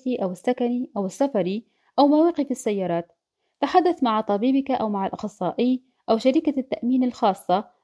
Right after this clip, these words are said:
أي إذا كان لديك تأمين خاص، من أجل فهم التكاليف المغطاة والتكاليف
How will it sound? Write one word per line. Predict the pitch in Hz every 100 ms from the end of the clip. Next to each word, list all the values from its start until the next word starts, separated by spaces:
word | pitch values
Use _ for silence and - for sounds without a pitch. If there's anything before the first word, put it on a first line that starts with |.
| -
أي |
إذا | 208 208 196
كان | 196 269
لديك | 214 185 180 247
تأمين | 214 196 185 175
خاص، | 175 240 254 262 _ _ _
من | 247
أجل | 302 311 269
فهم | 339 285
التكاليف | 254 220 214 202 269 262
المغطاة | 208 190 185 - 254 254
والتكاليف | 214 202 180 185 190 262